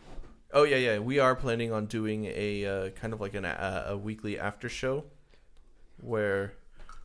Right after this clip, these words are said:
we're gonna, we're gonna discuss the latest episode and release that, uh, that podcast episode before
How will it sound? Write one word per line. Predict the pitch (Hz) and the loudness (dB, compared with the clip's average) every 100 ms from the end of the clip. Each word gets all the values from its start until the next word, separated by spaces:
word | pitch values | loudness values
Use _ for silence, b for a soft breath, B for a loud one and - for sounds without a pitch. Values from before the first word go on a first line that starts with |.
| B | B
we're | 113 117 | -2 0
gonna, | 117 107 104 - | 0 -2 -4 -6
we're | 120 120 | -6 -4
gonna | 113 | -4
discuss | 107 113 - 117 107 - - - - - - - | -4 -4 -2 2 2 -2 -8 -12 -20 -20 -20 -4
the | 107 | 0
latest | 120 135 127 - | 4 4 4 0
episode | 107 110 - 107 104 104 - - - - - - 104 | -4 -4 -2 0 0 0 0 -2 -4 -4 2 4 4
and | 101 | 2
release | 101 101 120 - - | 0 0 2 2 0
that, | - 113 110 - - - - - - - - - | 4 6 6 4 -2 -2 -4 -10 -10 -8 -6 -2
uh, | 104 - | 0 2
that | 110 87 | 0 0
podcast | 120 113 110 95 - | 2 2 2 0 -4
episode | 90 - 98 101 | -6 -6 -6 -6
before | - - 113 104 104 | -8 0 4 4 2